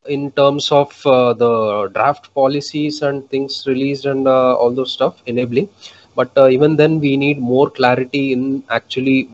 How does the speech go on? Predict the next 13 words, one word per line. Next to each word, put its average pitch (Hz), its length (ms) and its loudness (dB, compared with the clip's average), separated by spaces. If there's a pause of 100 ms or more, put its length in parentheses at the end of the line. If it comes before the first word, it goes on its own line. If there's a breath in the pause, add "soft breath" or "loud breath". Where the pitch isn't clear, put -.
(120)
how 135 240 4
it 131 200 -4 (340)
can 127 300 -6 (400)
actually 135 480 -2
operate. 110 420 0
Meaning 127 420 0
there 123 200 6
are, 120 180 4 (120)
let's 123 220 -4
say, 123 200 0
the, 117 160 0
for - 180 -4
example, 120 480 0